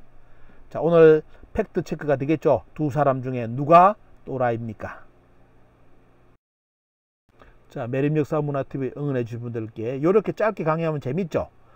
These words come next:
다음 이런 쪽으로 여러분들께 영상을 짧게 짧게 하는 그런 강의도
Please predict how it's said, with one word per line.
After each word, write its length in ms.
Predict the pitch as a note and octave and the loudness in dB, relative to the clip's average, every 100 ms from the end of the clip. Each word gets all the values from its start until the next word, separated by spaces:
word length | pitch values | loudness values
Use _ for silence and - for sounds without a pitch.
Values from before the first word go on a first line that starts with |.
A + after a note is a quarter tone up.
| - - | -20 -14
다음 240 | - A2 B2+ | -10 -8 -4
이런 240 | D#3 C#3 | -4 -4
쪽으로 400 | B2 A#2 C3 C#3+ | -6 -2 -2 -2
여러분들께 760 | A#2 G#2+ A2 G#2+ G2+ C3 C#3 | -4 -6 -8 -8 -6 -6 -6
영상을 320 | A#2+ B2 C3+ A2+ | -6 -8 -10 -10
짧게 280 | G#2 E3 | -12 -10
짧게 260 | D#3 F3 D#3 | -6 -4 -4
하는 220 | C3 C3 | -4 -4
그런 180 | C#3+ C3+ | -6 -8
강의도 480 | A#2 A#2+ A#2+ D3 | -8 -8 -4 -2